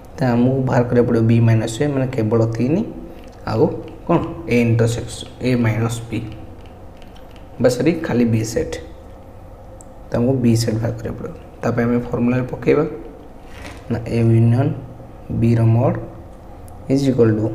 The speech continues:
ଏର ମଡ୍ ପ୍ଲସ୍ ବିର ମଡ୍ ମାଇନସ୍ ଏ ଇଣ୍ଟରସେକ୍ସନ୍ ବିର ମଡ୍।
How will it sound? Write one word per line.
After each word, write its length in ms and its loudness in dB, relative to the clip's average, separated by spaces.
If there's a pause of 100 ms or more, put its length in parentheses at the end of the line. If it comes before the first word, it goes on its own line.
(220)
ଏର 260 2
ମଡ୍ 300 0 (340)
ପ୍ଲସ୍ 320 -6 (300)
ବିର 380 4
ମଡ୍ 280 0 (680)
ମାଇନସ୍ 540 0
ଏ 140 -2
ଇଣ୍ଟରସେକ୍ସନ୍ 760 -2 (320)
ବିର 280 2
ମଡ୍। 320 -8